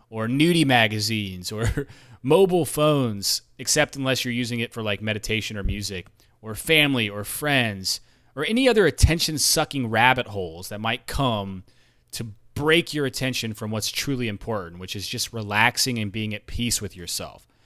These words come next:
So eliminate distractions and clutter. Hang up wall tapestries and artwork and other high energy and creative items which will resonate with, uh, your energy and your motivation. So for me, I love artwork.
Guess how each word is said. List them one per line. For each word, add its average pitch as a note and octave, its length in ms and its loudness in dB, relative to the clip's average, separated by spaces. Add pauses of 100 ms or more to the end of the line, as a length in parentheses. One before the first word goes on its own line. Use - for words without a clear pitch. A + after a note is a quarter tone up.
(220)
So C#3 140 -6
eliminate F#3 380 2
distractions B2+ 680 0
and - 180 -12
clutter. G2+ 480 0 (1500)
Hang G#3+ 280 2
up B3 160 0
wall C3 400 6
tapestries G2 920 0 (280)
and C3 240 -8
artwork B2+ 720 0 (360)
and D3 100 -2
other F#3+ 240 6
high E3+ 360 6
energy D3 360 -2
and C#3 100 -4
creative C3+ 420 0
items A#2 680 2 (400)
which C#3 180 -4
will D3+ 140 4
resonate C#3+ 560 4
with, C3+ 360 -2
uh, A#2 280 -4
your C#3 340 2
energy C3+ 400 0
and A#2+ 120 0
your B2 160 2
motivation. G#2+ 840 -2 (280)
So C#3 140 -4
for C#3+ 140 -2
me, F3 140 2
I E3+ 60 4
love C#3+ 260 2
artwork. D3+ 540 -2